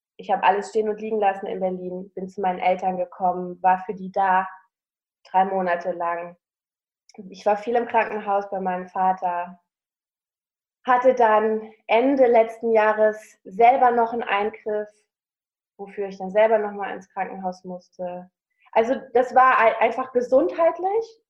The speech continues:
ähm, so ein Wachrütteln auf mehreren Ebenen.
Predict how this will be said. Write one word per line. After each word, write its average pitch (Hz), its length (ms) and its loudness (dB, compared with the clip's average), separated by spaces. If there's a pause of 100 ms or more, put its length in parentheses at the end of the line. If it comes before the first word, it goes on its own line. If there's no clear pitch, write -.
(440)
ähm, 220 500 0
so 220 120 -2
ein 214 120 0
Wachrütteln 180 800 -2 (1200)
auf 190 220 -4
mehreren 190 460 -4
Ebenen. 220 680 -8